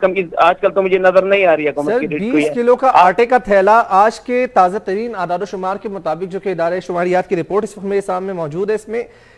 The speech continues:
Speaker 2: छः रुपये अट्ठावन पैसे का इजाफा हुआ है, जिसके बाद बीस किलो का आटे का थैला ग्यारह सौ चौंतीस रुपये का हो गया है। सर, आप नहीं समझते ये बहुत ही कोई इंतहाई बुलंद तरीन सतह महंगाई की, ये आवाम किस
Speaker 1: देखिए
Speaker 2: तरीके से मुकाबला करेगी?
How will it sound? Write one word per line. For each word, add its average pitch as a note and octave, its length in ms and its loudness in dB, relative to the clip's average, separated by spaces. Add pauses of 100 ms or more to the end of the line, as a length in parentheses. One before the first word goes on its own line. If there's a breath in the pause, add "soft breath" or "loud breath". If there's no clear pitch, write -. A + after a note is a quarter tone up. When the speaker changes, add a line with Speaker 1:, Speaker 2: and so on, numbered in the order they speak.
(140 soft breath)
Speaker 2:
छः B3+ 300 -2
रुपये C4 240 0
अट्ठावन G#3 580 0
पैसे A3+ 320 -4
का B3+ 100 -2
इजाफा F3 380 2
हुआ G#3+ 200 6
है, A3+ 60 4
जिसके G3+ 260 -6
बाद A3+ 140 4
बीस F3 360 -8
किलो A3+ 220 0
का A3 100 2
आटे F3+ 220 2
का A#3 120 -2
थैला G3 360 -2 (420 soft breath)
ग्यारह F#3 280 -2
सौ D4 140 -8
चौंतीस A#3 520 -8
रुपये A#3 200 -2
का A#3+ 100 0
हो F#3+ 120 0
गया F#3+ 140 -2
है। G#3+ 60 -2
सर, B3+ 240 -2
आप A3 220 4
नहीं G3+ 160 -4
समझते B3+ 400 -6
ये D4 100 -2
बहुत D#3 380 -6
ही C4 100 -8
कोई B3+ 180 -6
इंतहाई F3+ 500 -8
बुलंद E3 420 -10
तरीन G3+ 320 -8
सतह A3 280 -8
महंगाई G3 380 -4
की, B3+ 200 -14 (280 soft breath)
ये G3 80 0
आवाम F#3+ 300 -2
किस A3+ 160 -4
Speaker 1:
देखिए A3 160 -2
Speaker 2:
तरीके A#3 180 -4
से D#4 120 -10
मुकाबला G#3+ 380 0
करेगी? B2 400 -10